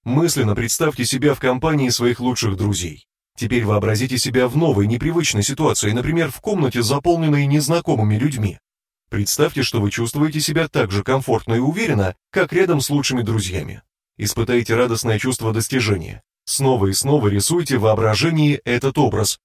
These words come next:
пока подсознание не убедится в том, что данная ситуация повторялась много раз. Когда вы действительно окажетесь в этой ситуации, вы поведете себя так, как вам свойственно. А как вам свойственно? Так, как вы себе представляете.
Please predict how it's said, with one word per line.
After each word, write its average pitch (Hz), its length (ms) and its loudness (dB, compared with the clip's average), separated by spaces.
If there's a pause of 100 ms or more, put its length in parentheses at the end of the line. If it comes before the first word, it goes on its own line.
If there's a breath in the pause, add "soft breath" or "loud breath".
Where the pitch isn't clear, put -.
(100)
пока 127 260 0
подсознание 143 760 0 (140)
не 165 180 0
убедится 175 440 0
в - 80 -8
том, 180 160 0
что 143 220 0
данная 156 380 2
ситуация 151 500 0
повторялась 131 580 2
много 104 400 0
раз. 90 320 -8 (280)
Когда 117 340 0
вы 98 140 0
действительно 123 580 0
окажетесь 107 480 -2
в 107 60 0
этой 110 180 0
ситуации, 104 640 -2 (140)
вы 170 240 4
поведете 147 440 0
себя 139 280 0
так, - 380 -2
как 190 240 2
вам 135 240 2
свойственно. 98 640 -2 (160)
А 139 140 0
как - 180 -2
вам 104 140 0
свойственно? 95 560 -2 (220)
Так, 131 180 0
как - 160 0
вы 123 140 -2
себе 113 260 -2
представляете. 196 800 -2